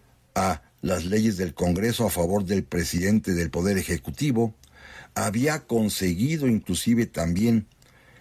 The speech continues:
pues, pacificar a la nación entera. Y estas cuestiones,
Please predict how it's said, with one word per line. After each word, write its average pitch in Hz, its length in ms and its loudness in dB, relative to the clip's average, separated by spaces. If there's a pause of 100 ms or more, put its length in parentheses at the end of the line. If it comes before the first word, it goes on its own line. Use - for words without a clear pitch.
pues, 107 180 -2
pacificar 104 920 -2
a 95 100 -6
la 87 120 -6
nación 90 440 0
entera. 90 520 0 (1200)
Y 156 220 0
estas 233 280 -2
cuestiones, 101 760 -2